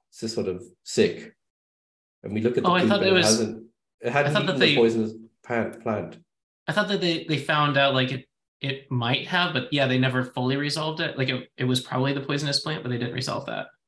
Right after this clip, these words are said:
Speaker 1: No, she said, she looks in the poop and says it's not the poisonous plant. So if we, if we take her thing, 'cause she's the genius, if, you know, she's the
Speaker 2: Okay.
Speaker 1: main character.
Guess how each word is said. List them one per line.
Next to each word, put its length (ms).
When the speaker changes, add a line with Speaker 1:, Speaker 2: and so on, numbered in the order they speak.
Speaker 1:
No, 220
she 140
said, 280
she 120
looks 200
in 120
the 60
poop 260
and 120
says 200
it's 180
not 320
the 60
poisonous 400
plant. 340
So 120
if 120
we, 140
if 180
we 80
take 280
her 280
thing, 340
'cause 140
she's 240
the 80
genius, 640
if, 160
you 180
know, 140
she's 200
the 120
Speaker 2:
Okay. 100
Speaker 1:
main 200
character. 600